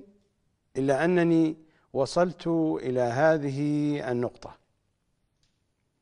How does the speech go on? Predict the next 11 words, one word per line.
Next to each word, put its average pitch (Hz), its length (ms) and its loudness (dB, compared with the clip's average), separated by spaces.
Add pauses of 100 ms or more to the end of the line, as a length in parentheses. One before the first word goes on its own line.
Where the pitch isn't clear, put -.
(1700)
من 151 180 -2
أن 202 200 2
الذي 170 600 2 (1700)
حدث 123 800 0 (260)
عند 143 180 2
باب 139 300 4
الرجاء 131 680 2 (1500)
مجزرة، 123 600 -2 (720)
هناك 156 340 2
قتلى 175 840 2 (1500)
وجرحى، 123 600 0